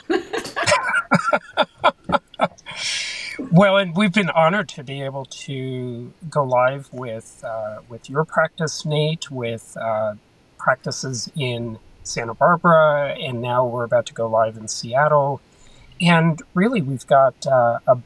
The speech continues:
Speaker 2: pipeline that's including, uh, Tech-, West Texas, uh, where we know there is a maternal-, maternity care desert, uh, and, and other areas that are,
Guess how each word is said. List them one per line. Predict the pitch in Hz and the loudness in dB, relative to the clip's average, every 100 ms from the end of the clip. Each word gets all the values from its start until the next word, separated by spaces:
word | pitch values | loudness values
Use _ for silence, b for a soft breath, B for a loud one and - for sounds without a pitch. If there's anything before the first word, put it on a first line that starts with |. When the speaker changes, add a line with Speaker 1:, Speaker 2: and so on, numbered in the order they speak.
| _ _ _ _ - | _ _ _ _ -2
Speaker 2:
pipeline | 180 190 175 139 131 | -2 0 0 2 2
that's | 127 120 - | -2 -2 -6
including, | 123 - 139 131 123 120 131 | -6 -6 -6 -4 -4 -6 -4
uh, | 131 120 113 117 - _ _ _ _ _ - | 2 2 2 -2 -10 _ _ _ _ _ -4
Tech-, | 180 175 | -2 -2
West | 156 143 - | 0 0 0
Texas, | - 160 - 160 139 - - 160 | -2 -2 0 -2 -2 -6 -10 -12
uh, | 123 117 117 120 | -12 -12 -14 -12
where | 127 120 | -8 -8
we | 117 131 | -8 -6
know | 123 131 | -2 -2
there | 131 127 120 | -2 -4 -6
is | 117 | -6
a | |
maternal-, | 123 120 139 127 123 - _ | -8 -8 -4 -2 -4 -10 _
maternity | 156 117 - 135 120 | -8 -4 -2 -2 -2
care | - 156 151 | 0 4 6
desert, | 147 135 147 147 _ b b b b b _ - | 6 4 2 0 _ b b b b b _ 2
uh, | 160 170 - | 4 4 4
and, | 208 - | 2 4
and | 202 190 | 4 6
other | 196 185 202 175 165 | 6 6 8 6 4
areas | 156 156 147 117 | 4 4 2 -2
that | - 139 | -4 -4
are, | 131 127 | -4 -6